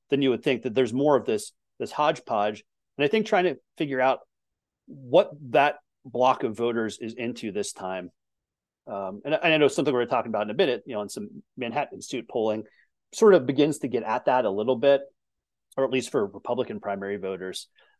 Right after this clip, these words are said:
But, uh, y-, you know, it's, all these candidates need to start shifting and talking about, to some degree, what the normie voter wants to talk about. And the normie voter can be,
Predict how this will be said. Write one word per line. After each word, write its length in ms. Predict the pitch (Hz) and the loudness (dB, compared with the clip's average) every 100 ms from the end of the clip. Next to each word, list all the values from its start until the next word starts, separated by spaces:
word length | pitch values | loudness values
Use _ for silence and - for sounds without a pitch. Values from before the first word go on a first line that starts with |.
| _ | _
But, 260 | 143 123 - _ _ _ - | 0 0 0 _ _ _ -14
uh, 40 | - - | -14 -12
y-, 160 | 254 254 | -16 -4
you 100 | 196 | 2
know, 160 | 151 - | 2 2
it's, 240 | 170 - _ _ - _ _ _ - | -2 -2 _ _ -20 _ _ _ 4
all 200 | 202 208 | 6 6
these 180 | 170 | 4
candidates 500 | - 151 143 120 110 | 2 2 2 0 -4
need 180 | 123 110 | -6 -6
to 40 | 110 | -6
start 360 | - 107 95 _ _ _ _ _ _ | -4 -4 -6 _ _ _ _ _ _
shifting 640 | - - 165 165 147 147 - | -12 -2 -2 0 -2 -2 -6
and 180 | 113 113 | -10 -6
talking 380 | 127 123 135 | -6 -4 -6
about, 360 | 107 104 104 87 _ _ _ _ _ _ _ _ _ | -6 -4 -4 -4 _ _ _ _ _ _ _ _ _
to 100 | - | -8
some 180 | - 208 | 2 4
degree, 380 | 175 143 123 117 | 4 4 0 -2
what 260 | 120 147 196 | 0 0 2
the 60 | 131 | 0
normie 460 | 123 127 127 110 | 4 4 2 -2
voter 360 | 110 113 104 90 | 0 0 0 -4
wants 200 | 107 104 | -4 -4
to 80 | 127 | -6
talk 260 | 110 101 120 | -6 -6 -4
about. 300 | 107 104 143 | -4 -2 0
And 100 | 165 | 2
the 40 | |
normie 300 | 202 269 196 | 6 6 6
voter 220 | 170 208 | 6 4
can 260 | 120 135 107 - | 2 -4 -10 -2
be, 300 | 196 139 | 0 0